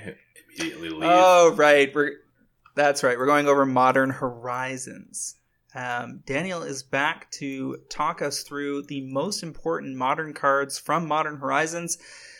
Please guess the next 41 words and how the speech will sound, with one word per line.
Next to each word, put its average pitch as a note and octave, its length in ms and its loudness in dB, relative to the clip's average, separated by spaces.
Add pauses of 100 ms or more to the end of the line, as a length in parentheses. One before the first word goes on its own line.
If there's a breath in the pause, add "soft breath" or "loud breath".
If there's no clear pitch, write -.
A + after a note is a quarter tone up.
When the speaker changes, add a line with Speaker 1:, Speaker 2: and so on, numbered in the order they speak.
(100)
Speaker 2:
Lots G#3+ 280 2
of G#3 80 -6
people G#3+ 280 2
seem G#3 280 2
to F#3 100 -2
think G3 400 -6
that E3+ 180 0
Modern E3 280 2
Horizons D#3 500 -2
is C3+ 120 -6
more D#3 360 -4
of E3+ 100 -6
a D3+ 120 -4
Commander-focused D3+ 840 -4
set A#2+ 220 -2
than B2 80 -8
a A#2 40 -8
Modern A#2+ 340 -2
set, E3+ 440 -6
but C#3+ 260 -2
I C3 200 -4
suspect - 480 -8
that G#3+ 80 -8
we're F3 80 -10
gonna D#3+ 160 -8
find D#3 420 -6
through D#3 80 -10
this C#3 140 -12
conversation C#3 500 -8
that B2+ 160 -4
there B2+ 160 -2
are B2+ 240 -2
at - 100 -14
least F#3+ 500 -8 (400 soft breath)
a D3 60 -14
double C#3 260 0
handful C3+ 320 -4
of B2 100 -10
cards C3 440 0
that B2 160 -4
are, B2 600 -4